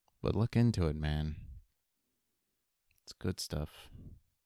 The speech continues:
I miss good assholes. And I don't just mean sexually. I mean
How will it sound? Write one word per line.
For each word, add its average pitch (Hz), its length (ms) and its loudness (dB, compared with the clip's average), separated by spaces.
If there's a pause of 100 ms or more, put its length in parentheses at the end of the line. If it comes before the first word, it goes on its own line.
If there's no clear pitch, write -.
(1200)
I 165 120 8
miss 226 320 10
good 92 280 8
assholes. 78 1040 4 (340)
And 98 120 8
I 117 80 10
don't 135 180 8
just - 320 4
mean 78 320 6
sexually. 78 520 2
I 98 100 12
mean 135 640 10